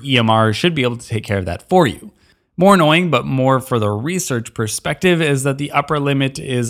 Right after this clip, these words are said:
assay specific, but again, your E M R should be able to handle that problem.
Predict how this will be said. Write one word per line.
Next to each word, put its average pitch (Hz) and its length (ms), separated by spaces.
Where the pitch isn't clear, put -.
assay 117 400
specific, 185 760
but 311 100
again, 180 300
your 160 200
E 110 160
M 104 100
R 98 180
should 107 320
be 90 120
able 92 160
to 92 60
handle 92 260
that 80 180
problem. 95 400